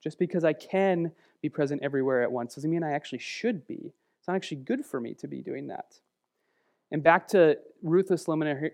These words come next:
Elimination Hurry, John Mark Comer, he says, "This new normal of hurried digital distraction is robbing us of the ability to be present. Present to God, present to other people,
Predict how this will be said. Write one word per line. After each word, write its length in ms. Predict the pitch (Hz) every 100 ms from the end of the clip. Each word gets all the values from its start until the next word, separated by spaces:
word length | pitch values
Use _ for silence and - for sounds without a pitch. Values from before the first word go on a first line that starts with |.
| -
Elimination 480 | 160 170 156 147 151
Hurry, 160 | 147 139
John 240 | 139 139
Mark 240 | 135 127
Comer, 220 | - 147 127
he 80 |
says, 240 | 123 151 131
"This 220 | 156 -
new 480 | 160 165 214 247 254
normal 460 | 202 165 185 208
of 120 | 147 -
hurried 400 | 170 175 196 160
digital 400 | 165 165 170 156
distraction 800 | 147 - 147 135 - - 190 214 - -
is 120 | - 151
robbing 480 | 143 135 185 233 208
us 180 | 180
of 120 | 175 156
the 80 |
ability 580 | 160 143 180 202 196 156
to 160 | - 175
be 480 | 147 135 120 120 120 _ _ _
present. 680 | - 165 156 131 87 - _ _ _ _ _ _ _ _
Present 280 | 147 139 127
to 60 | 151
God, 580 | 139 147 214 240 240 233 _ _ _ _ _ -
present 240 | 151 156
to 80 | 165
other 160 | 147 135
people, 680 | - 220 233 226 220 214